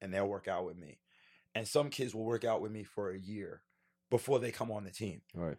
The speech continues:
Speaker 1: Like, they'll come and they'll work out the whole year, and their parents will sit there, and they will hear, you know, the vitriol that I spill out. Like, practice is, is brutal. And you gotta make sure that you keep their focus by keeping them level-headed and grounded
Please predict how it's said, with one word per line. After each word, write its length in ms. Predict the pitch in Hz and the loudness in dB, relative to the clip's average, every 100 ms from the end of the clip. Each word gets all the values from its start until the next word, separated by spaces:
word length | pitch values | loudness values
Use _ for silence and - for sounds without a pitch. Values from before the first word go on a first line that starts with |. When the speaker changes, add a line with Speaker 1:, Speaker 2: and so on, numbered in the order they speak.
| _ - | _ 0
Speaker 1:
Like, 180 | 104 - | 0 4
they'll 220 | 139 131 | 2 4
come 280 | - 127 120 | 2 2 2
and 120 | 120 | 0
they'll 140 | 120 | 2
work 200 | 120 120 | 2 2
out 240 | 117 107 - | 2 2 0
the 120 | 87 | -2
whole 340 | 101 123 120 | 0 2 2
year, 300 | 120 123 113 | 0 0 0
and 260 | - 110 113 | -2 -4 -2
their 120 | 120 | -2
parents 440 | - 139 147 127 | 0 0 0 0
will 80 | 110 | -6
sit 260 | - 98 - | -6 -8 -6
there, 260 | 57 58 - | -4 -4 -2
and 180 | 113 113 | -2 0
they 140 | 110 | 2
will 220 | 107 110 107 | 0 -2 -6
hear, 480 | - 123 117 92 - _ _ _ _ _ | -4 -2 0 -2 -10 _ _ _ _ _
you 160 | 135 131 | 2 2
know, 380 | 117 110 104 - _ _ - | 2 0 -4 -8 _ _ 0
the 140 | 117 | 2
vitriol 680 | 101 135 - - 123 113 104 | 4 2 2 0 2 2 2
that 120 | 101 | 2
I 140 | 107 104 | 0 -2
spill 420 | - - 123 117 | -4 2 2 4
out. 320 | 110 117 113 - - | 0 0 -2 -6 -2
Like, 300 | 113 101 104 | -2 -2 -6
practice 420 | - - - 151 | -2 -2 -4 -8
is, 320 | 127 101 - - _ - | -8 -10 -14 -18 _ -2
is 220 | 107 95 | 0 -2
brutal. 480 | - 117 175 117 - _ _ _ _ _ _ _ _ - | 0 4 6 4 -4 _ _ _ _ _ _ _ _ -4
And 480 | 120 117 113 104 110 - _ _ _ _ _ _ | 0 2 0 0 -2 -2 _ _ _ _ _ _
you 220 | 127 147 | -2 0
gotta 240 | 156 151 131 | 4 4 4
make 180 | 131 123 | 0 -4
sure 240 | - 120 | -2 -2
that 220 | 110 - 117 | -4 -4 -6
you 80 | |
keep 280 | 107 - 110 | -4 -4 0
their 120 | 92 | 0
focus 420 | 92 104 107 107 - | 0 -2 -2 -4 -8
by 200 | - 80 | -6 -6
keeping 340 | - 107 107 | -8 -8 -8
them 160 | 98 87 | -10 -8
level-headed 500 | 101 107 101 - 92 | -6 -4 -6 -6 -6
and 140 | 71 76 | -8 -8
grounded 540 | 95 98 92 82 67 | -4 -4 -6 -12 -16